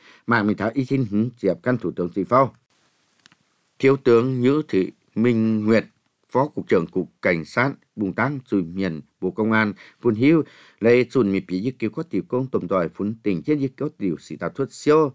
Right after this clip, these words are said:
Dâm Nhổ Nải Bé, Bảo Hành Hiệu Tà Miền, Màn Trách Quý Có Tiểu Buồng Khâu, Dâm Nhổ Tiểu Sĩ Tà Mạng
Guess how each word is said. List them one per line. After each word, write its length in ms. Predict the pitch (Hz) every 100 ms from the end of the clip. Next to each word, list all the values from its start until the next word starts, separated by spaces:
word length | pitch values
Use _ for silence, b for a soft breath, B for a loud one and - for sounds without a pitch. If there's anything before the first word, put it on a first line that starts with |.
| -
Dâm 220 | 127 117
Nhổ 140 | 85 92
Nải 220 | 85 78
Bé, 160 | 95 110 113
Bảo 120 | 87
Hành 140 | 104
Hiệu 140 | 95 85
Tà 160 | 87
Miền, 240 | 82 87 73
Màn 240 | 82 92 80
Trách 180 | 139 139
Quý 100 | 98
Có 100 | 143 139
Tiểu 100 | 87 -
Buồng 200 | 82 76 -
Khâu, 300 | 120 143 117 B B -
Dâm 240 | 139 98
Nhổ 120 | 92
Tiểu 200 | 95 92
Sĩ 180 | - -
Tà 180 | 90 90
Mạng 240 | 80 76